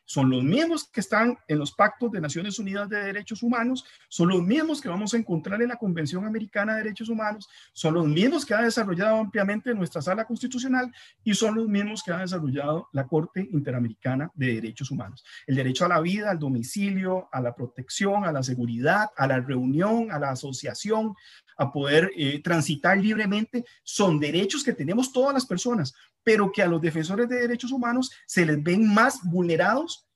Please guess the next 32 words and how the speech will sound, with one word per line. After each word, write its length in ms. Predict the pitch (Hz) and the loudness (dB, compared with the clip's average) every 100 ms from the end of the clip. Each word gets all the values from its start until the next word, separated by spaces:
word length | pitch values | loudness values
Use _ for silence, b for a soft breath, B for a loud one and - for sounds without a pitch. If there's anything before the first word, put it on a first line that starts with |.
| _ | _
que 80 | - | 0
a 80 | 143 | 2
las 120 | 127 | 2
demás 260 | 127 147 151 | 0 -2 0
personas 500 | 247 302 233 240 - b b | -2 2 2 0 -8 b b
debido 380 | 151 147 160 214 | 2 4 4 4
a 20 | |
la, 120 | 220 - | 0 0
a 140 | 131 | 0
las 200 | 127 127 | 2 0
actividades 560 | 131 - 120 123 151 170 | -4 0 0 2 2 0
que 200 | 160 160 | -2 0
realizan 600 | 180 170 160 151 185 185 | 2 2 0 -2 -4 0
para 220 | 147 156 | 2 2
la 100 | 165 | 0
protección 520 | - 139 123 - 208 | -6 -10 -4 -2 0
de 80 | 147 | 0
los 120 | 123 | -2
derechos 380 | 120 113 123 120 | -4 -8 -10 -8
humanos. 420 | 113 - _ _ _ _ _ _ _ _ - | -8 -10 _ _ _ _ _ _ _ _ -2
Entonces, 460 | 135 165 180 196 B B 156 | -2 0 -2 -4 B B -4
Escazú 400 | 131 143 190 202 | 0 0 2 2
no 260 | 185 - | 2 -2
crea 420 | - 233 294 311 - | 2 4 4 2 -2
ninguna 480 | 180 151 151 190 226 | 0 0 2 0 0
jurisdicción 840 | 196 151 131 123 175 196 214 - | 0 -2 -2 -2 -4 -4 -4 -6
o 80 | 143 | -10
fuero 340 | 131 170 185 208 | -4 0 0 0
especial 720 | - 143 123 170 170 220 233 | -6 -6 -4 -2 0 0 0
para 240 | 147 135 | -2 -2
estas 200 | 143 180 | -6 -8
personas, 480 | 196 180 220 254 | -8 -6 -4 -4